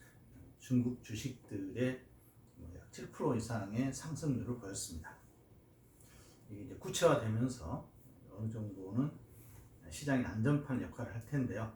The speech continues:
네, 이제 순서가 있습니다. 이것도. 뭐, 지난주에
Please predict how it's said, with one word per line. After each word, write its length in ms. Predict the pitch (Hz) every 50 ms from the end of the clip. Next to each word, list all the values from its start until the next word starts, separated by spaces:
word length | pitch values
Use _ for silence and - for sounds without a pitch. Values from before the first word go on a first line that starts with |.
| - -
네, 100 | - 101
이제 120 | 87 82 80
순서가 540 | - - 254 262 262 247 247 - 123 110
있습니다. 420 | - - - - 101 92 80 78 76 - - - -
이것도. 560 | - - 92 98 98 - - - - 135 - - - - - - - - - - - - - -
뭐, 160 | - 104 101
지난주에 840 | - - 131 131 139 139 131 123 127 123 120 123 139 147 147 147